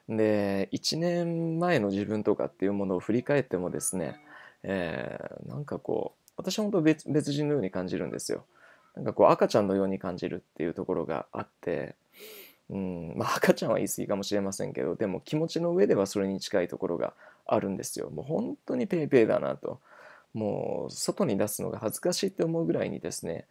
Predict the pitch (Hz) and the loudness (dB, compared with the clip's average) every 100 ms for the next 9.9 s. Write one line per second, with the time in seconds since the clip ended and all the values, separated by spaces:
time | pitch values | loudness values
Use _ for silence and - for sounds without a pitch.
0 | - - _ 113 - 104 104 104 95 - | -20 -20 _ -6 -2 0 2 0 -2 -4
1 | 95 98 98 92 - 92 95 92 92 90 | -4 -2 -2 -2 -4 -4 -4 -4 -6 -8
2 | 85 - 101 - 90 - - - - - | -8 -10 -10 -8 -8 -8 -10 -10 -12 -16
3 | - - - _ 143 123 120 - 160 160 | -20 -20 -20 _ -4 -2 -2 0 0 2
4 | 160 156 147 - 185 135 123 151 147 147 | 4 4 2 0 2 4 4 2 0 2
5 | 151 127 101 98 120 113 85 - 85 101 | 2 4 4 6 4 4 0 -2 -4 -4
6 | 95 92 95 98 104 - - - - - | -2 -2 -2 -6 -6 -6 -8 -10 -16 -20
7 | _ - 143 160 139 147 156 147 143 143 | _ -4 -2 2 2 2 -2 0 2 4
8 | 131 135 - - 98 98 101 98 104 101 | 4 4 4 0 2 0 0 2 2 2
9 | 87 85 85 82 - 80 87 90 78 | 0 -2 -6 -6 -4 -2 -2 -2 -4